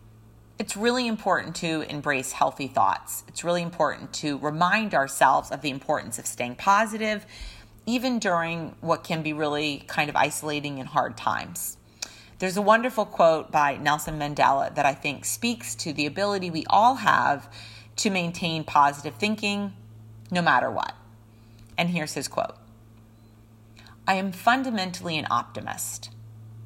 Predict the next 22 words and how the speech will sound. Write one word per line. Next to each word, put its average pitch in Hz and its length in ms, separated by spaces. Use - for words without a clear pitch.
Whether 180 280
that 196 200
comes 196 460
from 139 280
nature 202 420
or 165 100
nurture, 147 600
I 143 60
cannot 139 480
say. - 340
Part 185 220
of 175 160
being 214 300
optimistic 147 880
is 139 140
keeping 165 440
one's 131 280
head 165 400
pointed - 320
toward 175 280
the 175 80
sun, 131 500